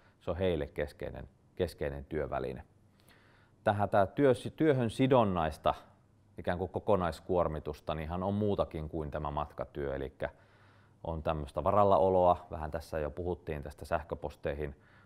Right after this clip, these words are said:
vastaamisesta vapaa-ajalla, niin jos sitä niin kuin edellytetään joskus, niin sehän on sitten varallaoloa.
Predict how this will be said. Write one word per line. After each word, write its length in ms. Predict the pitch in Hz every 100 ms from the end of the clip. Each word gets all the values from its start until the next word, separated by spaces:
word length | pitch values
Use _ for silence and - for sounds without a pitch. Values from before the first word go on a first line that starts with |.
| _
vastaamisesta 840 | 82 76 - 76 73 76 - 76 73
vapaa-ajalla, 680 | 82 - 78 73 73 73 71
niin 220 | 73 69
jos 240 | 78 80 -
sitä 200 | 76 73
niin 100 | 78
kuin 140 | 95
edellytetään 600 | 110 98 80 78 80 78
joskus, 400 | 80 80 - -
niin 120 | 65
sehän 260 | - 73 71
on 60 |
sitten 200 | 73 -
varallaoloa. 800 | 85 113 104 82 78 82 76 73